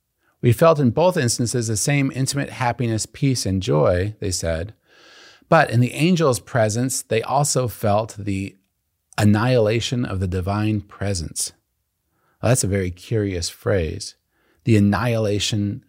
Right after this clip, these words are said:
of the divine presence. It's a suggestive way to describe what people must feel like when they meet an angel and why angels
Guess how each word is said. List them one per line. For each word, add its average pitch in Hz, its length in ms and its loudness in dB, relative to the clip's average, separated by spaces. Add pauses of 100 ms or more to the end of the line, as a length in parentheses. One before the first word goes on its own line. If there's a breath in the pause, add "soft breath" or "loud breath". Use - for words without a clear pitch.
(100)
of 92 160 -8
the 95 100 -6
divine 92 540 -6
presence. - 640 -8 (2000 soft breath)
It's 113 140 4
a 120 80 4
suggestive 131 640 0
way 110 220 0
to 117 100 -4
describe 123 640 2
what 110 400 -4
people 139 240 2
must 131 420 0
feel 143 320 4
like 98 300 2
when 107 100 -2
they 104 100 0
meet 107 220 -2
an 87 120 -8
angel 101 460 2
and 104 200 0
why 110 180 0
angels 104 680 2